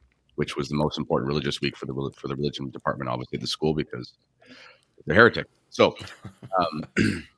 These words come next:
<clears throat> uh, they, I was, I would do the morning announcements, and I would read these prayers and stuff. And I usually would just lead the school through a Hail Mary or a Saint Michael prayer and offer a thirty-second reflection on something. And it was always, well, it was always very orthodox, uh,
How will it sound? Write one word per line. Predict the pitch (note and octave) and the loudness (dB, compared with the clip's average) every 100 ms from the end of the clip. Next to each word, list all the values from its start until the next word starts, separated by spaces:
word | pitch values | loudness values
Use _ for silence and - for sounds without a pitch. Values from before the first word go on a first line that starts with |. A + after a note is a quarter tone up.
| _ | _
<clears throat> | _ - - | _ -16 -2
uh, | E2 D#2+ D#2 D2+ D2+ D2 A#1 | 4 6 6 6 4 2 -2
they, | E2 D#2+ D#2 - | 0 2 2 4
I | F2 | 4
was, | F2+ - | 4 2
I | D#2+ | 0
would | F2 | 0
do | D2+ | 0
the | D#2 | -2
morning | D2 C#2 | -4 -2
announcements, | C2+ C2+ - B1+ - - _ _ | -2 -4 -6 -10 -12 -16 _ _
and | D2 C#2 | -6 -4
I | |
would | C2+ | -4
read | C#2 C2+ | -4 -4
these | C2 | -6
prayers | - D#2+ D#2 D2 | -2 2 2 0
and | C2+ | -6
stuff. | - B1+ - | -6 -8 -8
And | C#2+ | -4
I | D2+ | 0
usually | D#2+ D#2+ D#2 D2 | 2 0 0 -2
would | C#2+ | -2
just | C#2+ C#2 - _ _ _ | -4 -8 -10 _ _ _
lead | C#2 C#2+ | -4 -4
the | B1+ | -4
school | - - C#2+ | -8 -2 -2
through | C2+ C#2+ C2 | 0 -2 -2
a | |
Hail | C2 C#2 | -2 -2
Mary | B1+ C2 C2 | -2 -2 -2
or | B1+ | -4
a | |
Saint | - C2 | -4 -4
Michael | B1 B1+ B1+ | -4 -6 -8
prayer | - B1+ B1+ B1 | -6 -4 -4 -6
and | A#1+ - _ _ - - - | -10 -16 _ _ -20 -20 -8
offer | - - D2 | -6 -2 0
a | C2+ - - _ - | 0 -4 -16 _ -4
thirty-second | - E2+ C#2+ D#2 - C#2 | 2 2 2 -2 -2 -4
reflection | - C#2+ - C2+ | -2 -4 -4 -8
on | B1+ | -8
something. | - C#2+ D#2 C#2 | -8 -8 -6 -8
And | B1+ | -8
it | B1 | -10
was | C2+ | -8
always, | C2 B1+ C2 - - _ _ _ _ _ _ | -8 -6 -8 -8 -10 _ _ _ _ _ _
well, | D2+ B1 | -2 -2
it | A#1 | -2
was | - | -8
always | A#1+ B1+ | -8 -4
very | B1+ | -4
orthodox, | B1 B1+ C2+ C2+ | -4 -4 -4 -4
uh, | - | -8